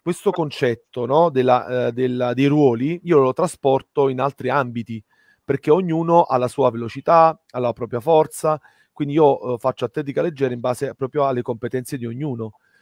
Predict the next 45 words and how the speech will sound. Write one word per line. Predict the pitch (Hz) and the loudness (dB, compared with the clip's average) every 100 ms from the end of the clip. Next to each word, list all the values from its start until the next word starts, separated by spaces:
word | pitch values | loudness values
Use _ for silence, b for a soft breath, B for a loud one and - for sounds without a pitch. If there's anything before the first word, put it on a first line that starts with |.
| _ | _
Quindi, | - 143 123 | -8 -6 -4
che | 139 | -2
ne | 143 | 0
so, | 139 123 107 _ | 0 0 -2 _
se | _ 120 | _ -4
devo | 143 170 | 0 2
fare | 151 151 | 4 4
una | 143 | 2
gara, | 139 131 120 113 117 120 _ _ - | 2 2 2 -2 -4 -8 _ _ -10
un | 123 | -4
ruolo | 151 175 | 0 0
cinque | 160 147 151 156 | -2 -6 -8 -4
non | 143 127 | -4 -6
si | - 131 | -8 -14
scontrerà | - 131 127 123 127 | -8 -6 -4 -2 -2
mai | 131 143 | -2 -4
con | 139 | -4
un | 131 | -4
ruolo | 120 117 | -4 -4
quattro, | 139 143 120 - 117 107 _ _ _ | 2 2 2 -6 -10 -10 _ _ _
ma | 123 | -8
il | 120 | -8
cinque | - 165 165 147 | -8 -10 -4 -2
sempre | 135 135 135 | -2 -2 -4
con | 127 120 | -4 -6
un | 113 | -10
cinque, | - 135 113 113 | -10 -10 -10 -10
questo | 131 131 | -10 -8
sempre | 131 131 135 | -10 -6 -4
a | |
livello | 131 127 | -2 -2
metodologico. | 123 120 117 117 107 101 110 107 b b b b | -4 -6 -8 -8 -10 -12 -16 -16 b b b b
E | - | -12
quindi | 240 185 | -4 0
io | 160 | 2
faccio | 135 - | 0 -2
tutt'altro, | 196 - 156 143 131 | -12 -2 0 0 -2
faccio | 127 - | -4 -2
pallavolo, | 123 160 170 190 156 127 | 0 0 2 4 4 4
la | 123 | 0
faccio | 131 - | -4 -6
sempre | 127 143 147 | -8 -8 -6
con | 139 | -4
i | 131 | -4
ruoli, | 120 113 110 | -4 -4 -6